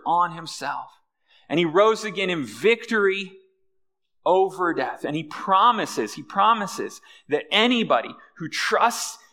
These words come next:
in that sacrifice will be, like we said at the beginning, adopted into God's family. And one day, one day we'll receive the inheritance of a fully restored, fully perfected, fully made new world,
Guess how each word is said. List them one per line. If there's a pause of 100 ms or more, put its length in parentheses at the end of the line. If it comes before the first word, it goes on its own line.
(160)
in
that
sacrifice (240)
will
be,
like
we
said
at
the
beginning,
adopted
into
God's
family.
And
one
day,
one
day
we'll
receive (240)
the
inheritance (1160)
of
a
fully
restored, (440)
fully
perfected,
fully
made
new
world,